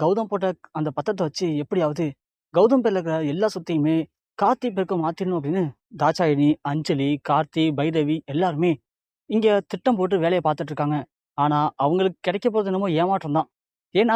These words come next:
கௌதம் எப்போ ஜெயிலுக்கு போனாரோ அப்பயே அவர் பேர்ல அந்த எல்லா சொத்தையுமே மாத்தி இலக்கியா பேர்ல எழுதி வச்சிட்டாரு. அது இலக்கியாவுக்கே தெரியாது. ஆனா அதை தெரிஞ்சுக்காம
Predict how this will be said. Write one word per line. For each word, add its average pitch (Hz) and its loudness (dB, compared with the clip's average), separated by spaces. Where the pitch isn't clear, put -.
கௌதம் 240 6
எப்போ 175 0
ஜெயிலுக்கு 202 4
போனாரோ 175 2
அப்பயே 175 0
அவர் 202 4
பேர்ல 277 6
அந்த 190 2
எல்லா 240 2
சொத்தையுமே 185 0
மாத்தி 190 2
இலக்கியா 262 2
பேர்ல 202 2
எழுதி 180 0
வச்சிட்டாரு. 151 -2
அது 190 4
இலக்கியாவுக்கே 226 4
தெரியாது. 165 2
ஆனா 160 4
அதை 165 -2
தெரிஞ்சுக்காம 185 0